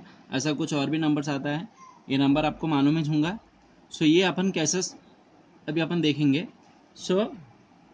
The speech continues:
first अपन क्या है, according to Pythagoras, Pythagoras theorem ये कहता है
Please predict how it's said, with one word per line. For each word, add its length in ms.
first 240
अपन 200
क्या 160
है, 240
according 340
to 100
Pythagoras, 640
Pythagoras 580
theorem 340
ये 100
कहता 300
है 280